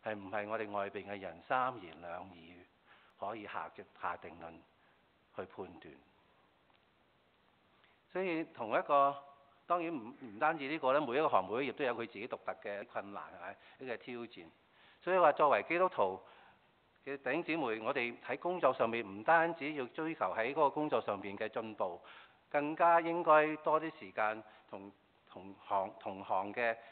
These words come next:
基督徒喺埋一齊，一齊嘅禱告，一齊嘅溝通，一齊查經，去尋求神嘅心意，喺呢個本位上點，點樣能夠盡忠職守，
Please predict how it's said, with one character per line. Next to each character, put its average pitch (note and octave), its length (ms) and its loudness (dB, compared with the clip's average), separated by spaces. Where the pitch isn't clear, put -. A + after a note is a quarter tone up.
基 D3 100 -6
督 D3+ 80 -4
徒 F2 240 -10
喺 C3+ 140 -4
埋 A#2 200 0
一 C3+ 40 -6
齊， F2+ 180 -8
一 D#3+ 40 -6
齊 - 160 -8
嘅 G#2 120 -6
禱 A2 280 -6
告， A2 300 2
一 C#3+ 40 -4
齊 A2+ 220 -8
嘅 A2 100 -6
溝 D3 340 -4
通， D3+ 300 0
一 - 40 -4
齊 F3 200 -4
查 F3+ 320 -6
經， C#3 340 -4
去 C#3+ 80 -2
尋 G2 300 -8
求 G2+ 200 2
神 G#2 260 -2
嘅 A#2 160 0
心 D3+ 300 2
意， G#2+ 200 -6
喺 B2+ 120 -2
呢 D#3 80 -6
個 C#3 80 0
本 B2+ 300 -6
位 C3 180 0
上 G2 220 -4
點， G#2 200 -8
點 A#2 140 -6
樣 B2+ 120 2
能 F#2+ 180 -4
夠 G#2 140 -2
盡 F#2+ 340 -10
忠 A#2+ 300 -6
職 A#2+ 120 -8
守， F2+ 240 -8